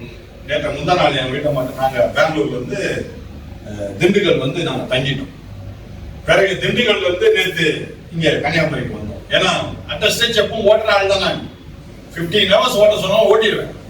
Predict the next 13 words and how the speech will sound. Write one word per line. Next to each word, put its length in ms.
ஆனா 120
இன்னைக்கு 640
என்ன 300
நிலைமை, 360
என்னுடைய 360
சூழ்நிலை 440
என்ன 200
இல்ல, 340
சரி 380
இல்ல. 360
அதனால 320
அப்படி 180
வரும்போது 800